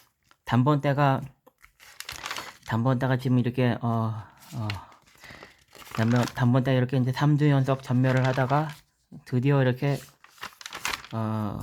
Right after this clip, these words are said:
어, 삼 번이라는 그 단번대가 드디어 나와줬습니다. 어, 근데 이번에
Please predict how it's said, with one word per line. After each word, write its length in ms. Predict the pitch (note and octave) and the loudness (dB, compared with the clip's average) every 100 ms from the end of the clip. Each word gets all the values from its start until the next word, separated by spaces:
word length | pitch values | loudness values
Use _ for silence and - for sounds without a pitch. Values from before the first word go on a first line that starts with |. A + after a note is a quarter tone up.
| A2 - _ _ - | -10 -14 _ _ -8
어, 220 | A2+ A2 G#2 G#2 - | -4 -2 -2 -6 -4
삼 180 | - D#3 | 0 2
번이라는 500 | D#3+ D3 C#3 C3 - - B2 | 4 4 4 0 -2 -8 -6
그 100 | B2 | -2
단번대가 540 | B2 B2 B2+ B2 B2 - | 0 2 0 0 -2 -2
드디어 300 | B2 C3 B2 | -2 0 2
나와줬습니다. 760 | A#2 A#2+ A2+ - A2 G#2+ G2+ | 2 2 0 -2 -4 -2 -4
어, 140 | G#2 G2+ | -4 -2
근데 160 | C3 C3+ | 0 2
이번에 440 | C3 C3+ C3+ | 2 2 2